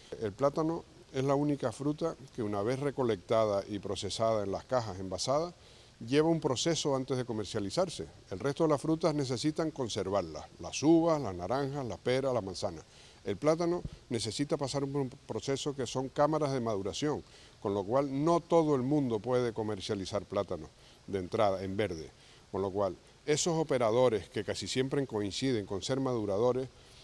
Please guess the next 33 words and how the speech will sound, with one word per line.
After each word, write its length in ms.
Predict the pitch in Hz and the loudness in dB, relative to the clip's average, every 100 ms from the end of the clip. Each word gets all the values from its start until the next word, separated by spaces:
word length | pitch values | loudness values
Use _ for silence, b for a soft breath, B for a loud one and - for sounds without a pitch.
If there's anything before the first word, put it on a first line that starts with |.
| B B B | B B B
le 220 | 120 107 | 0 0
llegan 360 | 101 127 139 139 69 | 2 2 0 -4 -6
muchas 400 | 113 139 139 139 | -2 0 0 0
de 80 | 127 | 0
nuestras 340 | 117 - 95 | -2 -2 -4
marcas. 380 | 113 160 117 87 | 0 -2 -2 -4
Somos 320 | 123 127 123 | -2 -2 0
seis 200 | - 139 | 4 4
organizaciones 600 | 117 107 101 95 98 123 | 4 2 -2 -4 -4 -2
de 80 | 135 | -2
productores 640 | 135 139 131 151 156 156 - | 0 0 0 2 2 0 -2
y 200 | 117 113 | -2 -2
están 240 | - 131 | 0 0
llegando 420 | 143 139 143 147 139 | 0 0 0 0 -2
casi 260 | 135 151 | -2 -2
setenta 480 | - 123 110 107 101 | -2 -2 -2 -2 -2
y 60 | 90 | -4
pico 260 | 117 127 | -2 -2
marcas 360 | 107 110 - 113 | -2 -2 -4 -6
al 60 | 101 | -6
mercado. 420 | 90 78 85 67 - B B B B B B B - | -6 -8 -10 -10 -18 B B B B B B B -6
Y 80 | 123 | 0
la 160 | 127 127 | 2 4
realidad 420 | 131 131 156 156 | 4 4 4 2
es 60 | |
que 100 | - | 0
cuando 300 | 110 107 101 | 0 0 -2
tú 180 | 92 131 | -4 2
vas 140 | 147 139 | 2 2
a 80 | |
la 100 | 117 | 2
gran 220 | 107 131 147 | 2 2 2
distribución, 760 | 139 131 110 95 - 123 110 | 0 0 0 0 2 2 2